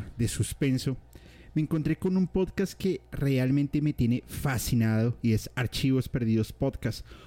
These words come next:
un colectivo de historias de terror de México, la cual, mediante las historias que ustedes pueden enviar por Voice Note, ellos las van a contar de una manera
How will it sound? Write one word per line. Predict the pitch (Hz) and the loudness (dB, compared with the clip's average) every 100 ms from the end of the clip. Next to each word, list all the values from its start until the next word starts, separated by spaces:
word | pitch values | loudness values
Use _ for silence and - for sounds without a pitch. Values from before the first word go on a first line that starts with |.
| - | -6
un | 156 | -2
colectivo | 208 226 - 147 160 | 0 -2 0 2 2
de | |
historias | 175 - 135 135 | 0 0 0 0
de | 139 | 0
terror | - 135 120 113 - - | -2 0 0 -2 -6 -8
de | 113 127 | 0 2
México, | 131 139 - 120 - 147 - - - | 4 2 2 -2 0 -4 -4 -20 -12
la | - 104 | -4 -2
cual, | - 117 120 - - - - | 0 0 0 -4 -16 -20 -2
mediante | 110 110 110 110 113 | 2 4 4 2 0
las | 104 104 | 0 0
historias | 107 - 127 139 | -2 -2 0 0
que | - | -2
ustedes | - - 127 - | -4 -2 -2 0
pueden | 147 143 | 0 2
enviar | 135 110 107 | 2 0 0
por | 127 | -2
Voice | 123 135 127 | 0 0 0
Note, | 139 - - - - - | -2 -2 -10 -20 -20 -8
ellos | - 113 139 | -2 0 0
las | 127 | 0
van | 117 | 0
a | 113 | 0
contar | - 123 113 104 | -2 -2 -2 0
de | 117 | 0
una | 120 | 2
manera | 123 113 98 104 | 2 2 2 0